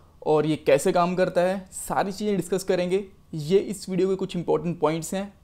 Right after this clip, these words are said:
वैसे तो आपको बहुत कुछ बताऊंगा, but ये मेजर पॉइंट्स हैं जो आपको एटलीस्ट पता होना चाहिए। फ्रंट एंड डेवलपमेंट होता क्या है, ये कैसे काम करता है, इसको कैसे सीख सकते हैं,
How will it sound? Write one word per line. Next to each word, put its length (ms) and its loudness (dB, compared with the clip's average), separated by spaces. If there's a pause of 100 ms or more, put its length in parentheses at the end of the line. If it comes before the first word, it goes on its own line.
(140)
वैसे 240 0
तो 100 2
आपको 160 0
बहुत 280 2
कुछ 120 -2
बताऊंगा, 520 2
but 100 4 (100)
ये 180 0
मेजर 320 0
पॉइंट्स 360 -4
हैं 160 -8 (300)
जो 120 2
आपको 260 4
एटलीस्ट 340 -2
पता 200 2
होना 240 -2
चाहिए। 280 -12 (560)
फ्रंट 220 2
एंड 120 2
डेवलपमेंट 380 4
होता 280 8
क्या 220 4
है, 120 -10 (300)
ये 100 -2
कैसे 380 2
काम 380 2
करता 280 2
है, 160 -8 (840)
इसको 160 -2
कैसे 320 6
सीख 240 -4
सकते 300 -2
हैं, 200 -4